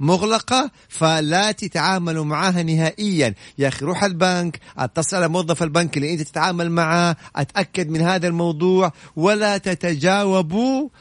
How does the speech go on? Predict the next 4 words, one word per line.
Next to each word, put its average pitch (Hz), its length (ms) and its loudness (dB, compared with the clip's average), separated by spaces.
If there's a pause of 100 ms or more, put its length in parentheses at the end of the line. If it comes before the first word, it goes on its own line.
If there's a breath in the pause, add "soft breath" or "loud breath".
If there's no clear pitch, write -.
(120)
مع 147 300 2
هذه 175 540 0
الرسائل 131 880 -2 (300 soft breath)
تمامًا. 202 880 2